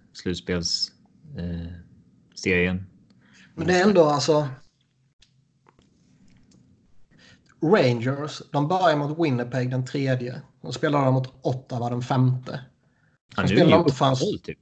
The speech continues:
Speaker 1: Det är helt sjukt.
Speaker 2: Ja, de spelar inte de förrän den tolfte.
Speaker 1: Ja,
Speaker 2: Vad
Speaker 1: jag
Speaker 2: fan är
Speaker 1: ser
Speaker 2: det,
Speaker 1: uppehåll
Speaker 2: liksom?
Speaker 1: på en vecka också, typ. Efter två matcher.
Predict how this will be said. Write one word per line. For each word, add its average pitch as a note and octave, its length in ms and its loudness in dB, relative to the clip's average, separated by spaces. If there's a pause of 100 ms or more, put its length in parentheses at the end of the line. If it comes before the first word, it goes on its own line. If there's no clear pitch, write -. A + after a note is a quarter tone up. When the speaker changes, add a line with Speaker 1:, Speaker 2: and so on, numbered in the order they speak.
(140)
Speaker 1:
Det A2+ 60 -4
är G2+ 40 0
helt F#2 100 -6
sjukt. - 420 -2 (100)
Speaker 2:
Ja, D3 240 -4
de D3+ 260 -8
spelar E3+ 180 0
inte D#3+ 120 2
de D3+ 100 2
förrän C3+ 200 -4
den B2+ 120 -4
tolfte. D3+ 540 -6 (1500)
Speaker 1:
Ja, A#2 100 -10
Speaker 2:
Vad A2+ 80 -2
Speaker 1:
jag - 80 -6
Speaker 2:
fan C3+ 160 0
är G3+ 40 0
Speaker 1:
ser C#3+ 100 2
Speaker 2:
det, B2 60 4
Speaker 1:
uppehåll A2 200 -6
Speaker 2:
liksom? A2+ 180 -4
Speaker 1:
på G2+ 40 -6
en F#2+ 60 -8
vecka - 340 -6
också, - 320 -6
typ. - 140 -10 (880)
Efter - 180 -10
två F#2+ 200 -4
matcher. F2+ 420 -8